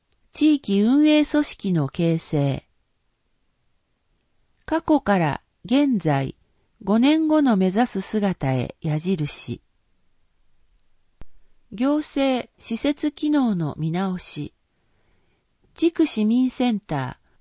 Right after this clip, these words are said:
ー、桑部有吉七和深谷久米城南磯島や公民館のあり方を見直し、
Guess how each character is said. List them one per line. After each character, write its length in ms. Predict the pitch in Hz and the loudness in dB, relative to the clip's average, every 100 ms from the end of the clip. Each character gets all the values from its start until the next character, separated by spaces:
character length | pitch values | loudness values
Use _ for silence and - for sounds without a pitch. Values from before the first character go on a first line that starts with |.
| _ | _
ー、 40 | |
桑 300 | - 214 262 | -2 2 2
部 180 | 247 247 - | 2 0 0
有 400 | 202 214 240 226 | -2 0 0 -2
吉 280 | - 220 202 | -4 -6 -2
七 360 | 196 196 226 | -2 0 0
和 260 | 214 202 - | 0 -2 -4
深 360 | - - 247 | -8 -4 -2
谷 260 | 202 143 127 - | 0 -2 -6 -10
久 140 | - 202 | -6 -2
米 300 | 220 220 - | -2 -2 -6
城 280 | - 196 208 | -6 -4 -2
南 280 | 196 190 185 | -2 -4 -6
磯 260 | - - 175 | -8 -6 -6
島 400 | 165 160 151 - _ _ _ - | -4 -6 -8 -12 _ _ _ -8
や 260 | 185 185 - _ _ _ _ _ | -4 -4 -8 _ _ _ _ _
公 240 | 277 294 | 0 2
民 220 | 311 339 | 2 0
館 240 | 330 - 226 | 0 0 0
の 160 | 185 | 0
あ 80 | 156 | -2
り 100 | 180 | -2
方 380 | - 208 - 196 | -2 -4 -2 -4
を 80 | 190 | -2
見 140 | 190 | -2
直 260 | 196 208 202 | -2 -2 -4
し、 360 | - - 139 | -6 -8 -8